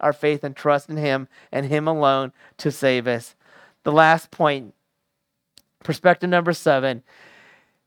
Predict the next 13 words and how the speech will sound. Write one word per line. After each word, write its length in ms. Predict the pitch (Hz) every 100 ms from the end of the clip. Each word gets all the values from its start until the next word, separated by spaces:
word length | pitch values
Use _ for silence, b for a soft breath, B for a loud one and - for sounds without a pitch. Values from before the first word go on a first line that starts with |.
| _
Just 280 | - 240 -
take 240 | - 247 214
a, 120 | 185 - -
I'll 160 | - 190
take 240 | 254 214
a 60 | 190
deep 200 | 202 160
breath 240 | 208 214
for 120 | 190
my 300 | 185 180 190
own 180 | 196 190
good. 420 | 165 165 160 254 - B B B B B _ _ -
Breathe. 480 | 147 127 139 220